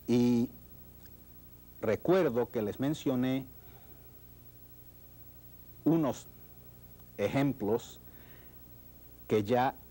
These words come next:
tiraban hacia la irregularidad. ¿Recuerdan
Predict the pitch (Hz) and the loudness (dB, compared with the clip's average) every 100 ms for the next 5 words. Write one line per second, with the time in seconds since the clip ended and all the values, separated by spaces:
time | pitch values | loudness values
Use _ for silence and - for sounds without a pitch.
0 | - - 117 117 131 127 120 123 - - | -20 -4 0 2 2 0 -2 -4 -6 -2
1 | 131 131 - 90 87 98 - - - - | -2 -2 -8 -6 -6 -8 -12 -20 -20 -20
2 | - - - 87 90 82 80 76 73 - | -20 -18 -6 0 0 0 -2 -6 -10 -18
3 | - - - - - - 113 104 98 98 | -20 -20 -20 -20 -8 -2 0 2 0 0
4 | 90 92 117 147 - - - - - - | -2 0 0 0 -2 -20 -20 -20 -20 -20
5 | - - - - - - - - - - | -20 -20 -20 -20 -20 -20 -20 -20 -10 -4
6 | 101 - 143 151 151 147 147 | -2 2 2 2 2 0 -2